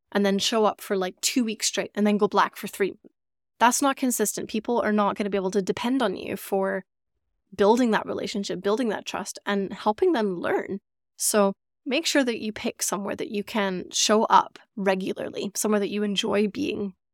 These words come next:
on a regular schedule, and then pick that one spot that you're gonna be in and stay there. Okay, the third thing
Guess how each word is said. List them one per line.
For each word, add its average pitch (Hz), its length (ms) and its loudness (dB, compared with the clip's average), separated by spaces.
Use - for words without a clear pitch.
on 214 120 4
a 208 60 4
regular 196 380 0
schedule, 202 480 -4
and 208 160 2
then 196 120 2
pick - 260 -4
that - 160 2
one 196 280 0
spot - 380 -4
that - 120 -10
you're 196 140 -2
gonna 196 180 -4
be 196 180 -6
in - 100 -6
and 196 180 -4
stay - 320 0
there. - 240 -8
Okay, 233 160 0
the 220 80 -2
third 320 340 4
thing - 340 -4